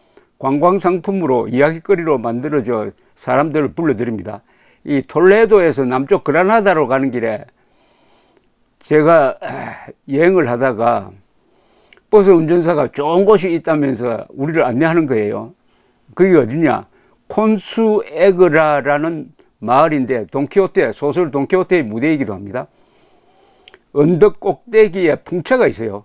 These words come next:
그런데 이 관광용으로 지은 겁니다. 돌지 않는 풍차입니다.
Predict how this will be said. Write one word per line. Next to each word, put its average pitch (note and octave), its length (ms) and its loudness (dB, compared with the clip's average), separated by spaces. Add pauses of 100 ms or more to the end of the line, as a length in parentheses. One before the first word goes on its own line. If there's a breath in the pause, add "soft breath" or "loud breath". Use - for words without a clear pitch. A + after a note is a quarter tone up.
그런데 F3 300 2
이 - 40 0
관광용으로 F#3+ 640 0
지은 C#3+ 200 -2
겁니다. G2+ 380 -10
돌지 D3 280 2
않는 G#3 200 2
풍차입니다. F#3+ 600 -6